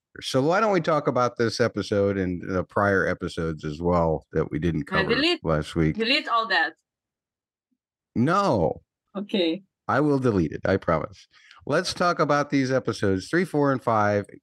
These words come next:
Speaker 1: Priscilla, first of all, let's just talk about episodes three and four, if you have anything that hasn't already been stated in other podcasts that you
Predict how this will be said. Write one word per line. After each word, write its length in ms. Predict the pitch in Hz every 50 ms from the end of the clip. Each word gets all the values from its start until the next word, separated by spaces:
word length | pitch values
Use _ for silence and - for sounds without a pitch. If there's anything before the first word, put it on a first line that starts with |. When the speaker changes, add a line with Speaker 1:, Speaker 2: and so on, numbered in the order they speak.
| _ _ _ _ _
Speaker 1:
Priscilla, 340 | - 123 - 165 165 156 135
first 240 | - 165 165 156 -
of 80 | 120
all, 220 | 110 104 101 104 107
let's 220 | 117 120 117 -
just 180 | - 135 - -
talk 240 | - 123 117 -
about 360 | 120 107 110 104 101 101 - - _ _ _ _ -
episodes 520 | 113 107 104 113 101 - 110 98 95 - -
three 280 | - 117 113 113 104
and 120 | 98 95 -
four, 420 | - 127 117 104 98 90 - - _ -
if 240 | 151 156 151 -
you 160 | 143 127 113 101
have 260 | 120 113 113 104 98
anything 520 | 92 87 82 82 _ - 82 80 80 80
that 180 | 82 78 - -
hasn't 340 | 92 90 87 82 87 82 -
already 340 | - 90 87 87 82 85
been 240 | 78 78 82 80 78
stated 540 | - - - - 85 82 76 78 78 73 -
in 140 | 78 78 78
other 200 | 76 76 76 71
podcasts 720 | - 78 76 73 71 - - 76 73 76 73 - - - -
that 220 | 73 69 - -
you 140 | 80 76